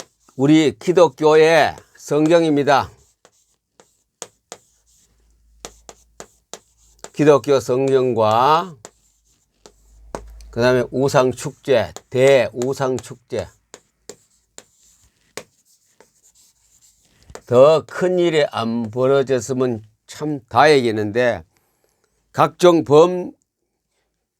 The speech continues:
종교에서 어떤 일을 또 준비하고 있는지 몰라. 그거 크게 터지면 끝납니다. 대한민국은 끝납니다. 지금 안 그래도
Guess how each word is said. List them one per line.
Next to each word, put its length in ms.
종교에서 760
어떤 500
일을 320
또 140
준비하고 460
있는지 260
몰라. 520
그거 320
크게 360
터지면 540
끝납니다. 600
대한민국은 600
끝납니다. 600
지금 300
안 180
그래도 460